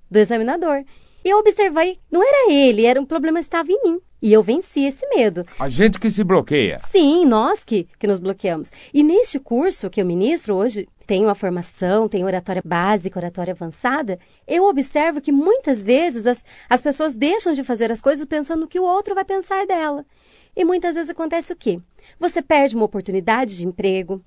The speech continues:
Speaker 1: você perde muitas coisas legais que poderiam acontecer na sua vida por conta do medo. Então, o que que esse curso vai trazer pra pessoa? Ela vai acabar se conhecendo mais, é um autoconhecimento,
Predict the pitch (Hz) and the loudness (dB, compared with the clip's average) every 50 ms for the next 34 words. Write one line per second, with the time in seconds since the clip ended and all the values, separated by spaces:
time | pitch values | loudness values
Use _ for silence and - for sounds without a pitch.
0 | _ _ _ _ _ - _ _ - 202 247 247 - 277 262 - - 277 247 247 | _ _ _ _ _ -20 _ _ 0 0 2 2 2 0 0 2 4 4 6 6
1 | 247 220 190 220 214 - _ _ _ _ - 247 247 294 349 415 523 571 - 311 | 4 4 2 -2 -6 -6 _ _ _ _ 4 6 6 8 8 6 6 6 4 2
2 | 262 - - - 247 254 311 381 440 403 277 - 220 - - - 214 226 240 202 | 0 0 0 2 4 4 6 4 4 2 2 0 -4 -6 -6 -4 -2 -2 -2 0
3 | 190 233 269 339 403 - - 240 - 240 214 214 226 226 294 392 - 302 277 - | 0 0 0 0 -2 -4 -8 -6 -6 -2 0 0 0 0 0 0 0 -2 -2 -2
4 | - 247 226 208 196 - 202 175 185 311 415 415 247 - _ _ _ _ - 370 | -4 -4 -4 -4 -4 -6 -6 -4 -2 -2 -2 -2 -4 -10 _ _ _ _ 0 0
5 | 359 359 - 302 277 285 269 311 254 302 427 508 381 240 196 180 165 180 196 - | 0 2 2 2 2 2 0 -6 -8 -6 -4 -2 0 0 0 -2 -4 -8 -14 -16
6 | _ _ _ _ _ - 370 392 392 - - - 440 415 - 381 392 392 381 - | _ _ _ _ _ -4 -2 -2 -2 -2 -4 -6 -8 -4 -2 0 0 0 -2 -4
7 | - - - - 320 320 349 349 - - 320 233 254 285 302 381 - - 302 302 | -8 -12 -6 -4 0 0 0 0 -2 -6 -6 -4 -4 -4 -2 -4 -6 -6 -4 -4
8 | 277 220 214 262 302 - 302 294 277 - - 233 - - - 175 175 175 247 - | -4 -4 -4 -6 -6 -4 -6 -8 -6 -6 -8 -10 -10 -12 -14 -14 -16 -16 -18 -20
9 | _ _ _ _ - 180 185 196 190 180 170 185 180 170 170 175 - 185 170 151 | _ _ _ _ -6 -2 0 0 0 0 0 -2 -2 0 -2 -4 -6 -8 -6 -4
10 | 170 170 160 160 170 - - - - - - - 185 170 - _ _ _ _ - | -4 -4 -4 -6 -10 -14 -20 -20 -20 -10 -4 -4 -4 -4 -4 _ _ _ _ 0
11 | - 320 381 427 392 320 269 - - - 208 175 180 170 226 262 311 294 214 180 | 2 4 6 6 6 4 2 0 0 -2 0 0 0 0 2 2 4 4 2 2
12 | 160 170 175 208 - - - - 185 175 175 165 147 180 269 - - - 208 180 | 0 0 -2 -4 -4 -4 -2 -2 0 0 -2 -2 -2 -2 -4 -4 -6 -6 -4 -4
13 | 170 165 - - 226 202 190 247 339 392 302 - 208 | -4 -4 -6 -4 -4 -2 -2 -2 -4 -6 -8 -10 -14